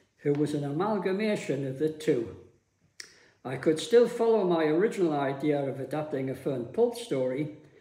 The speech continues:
by rewriting it to feature Nick Hazard rather than its original hero.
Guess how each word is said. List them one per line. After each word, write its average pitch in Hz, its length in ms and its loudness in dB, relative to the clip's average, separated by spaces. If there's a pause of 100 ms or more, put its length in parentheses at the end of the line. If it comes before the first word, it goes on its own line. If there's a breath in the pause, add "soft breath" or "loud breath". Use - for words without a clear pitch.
(240 loud breath)
by 156 200 0
rewriting 226 760 2
it - 400 -2
to 151 100 0
feature 151 460 -2
Nick 165 260 0
Hazard 160 440 -2 (480 soft breath)
rather 156 460 2
than 151 120 0
its 147 200 -4
original 151 440 0
hero. 139 680 2